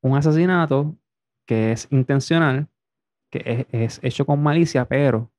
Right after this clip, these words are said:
no fue planificado. La diferencia es, pues, el, el, el, la, la sentencia que te van a dar de años, los años que te van a dar de, de, de sentencia. Eh, entonces, en el dos mil nueve,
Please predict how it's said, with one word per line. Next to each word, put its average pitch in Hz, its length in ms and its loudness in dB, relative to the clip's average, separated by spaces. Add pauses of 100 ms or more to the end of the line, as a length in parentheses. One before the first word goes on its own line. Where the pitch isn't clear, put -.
(200)
no 123 340 2
fue 135 200 2
planificado. 117 840 -4 (640)
La 110 80 -4
diferencia 113 540 -2
es, - 260 -6
pues, - 180 -4
el, 113 240 -6
el, 107 220 -10 (600)
el, 113 180 -2
la, 101 340 -2 (1200)
la 107 380 0
sentencia 117 500 -2
que 139 60 0
te 139 100 2
van 143 140 0
a 139 60 0
dar 175 180 -2
de 123 120 -2
años, 165 280 -2
los 117 140 0
años 160 240 2
que 135 80 0
te 123 80 -4
van 110 100 0
a 120 100 0
dar 127 100 -2
de, 123 280 0
de, 113 200 -4 (440)
de 117 100 -2
sentencia. 120 600 -4 (640)
Eh, 113 540 0 (120)
entonces, 131 400 -2 (160)
en 139 180 2
el 135 140 2
dos 131 240 0
mil 160 120 2
nueve, 165 360 4